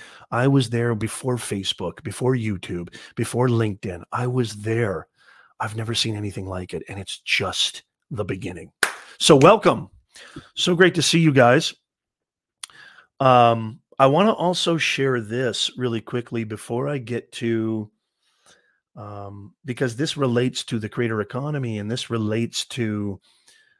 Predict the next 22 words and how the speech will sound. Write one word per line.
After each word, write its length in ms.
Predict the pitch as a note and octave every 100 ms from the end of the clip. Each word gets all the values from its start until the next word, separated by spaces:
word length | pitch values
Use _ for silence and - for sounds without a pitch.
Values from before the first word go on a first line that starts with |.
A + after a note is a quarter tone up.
| _ -
why 340 | A2 A2+ C#3+
I 100 | B2+
think 280 | - B2+ A#2
we're 100 | A#2+
living. 320 | A2 A#2 G2+
I 60 | G#2
wanna 160 | C3
give 160 | A#2+ C#3+
an 60 |
example, 500 | D3+ A#2+ D3+ D#3+ -
an 120 | B2 -
actual 480 | A#2 A#2 - B2 B2
case 340 | - - C#3+
study. 380 | - - F#2+ F#2+
My 160 | G#2 G#2
wife 400 | A2+ C#3 E3 D#3+
and 120 | C3+
I 420 | G#2 G2+ G#2+ A#2 _ _ _ _ _
started 500 | - - B2 B2+ C#3
a 80 | C#3
channel 720 | - - C3+ B2+ G2+ F3 - _ _ _ _ _ _ _ _ _ _ - _ - _ _ _
back 520 | A#2 A2+ A#2 B2 -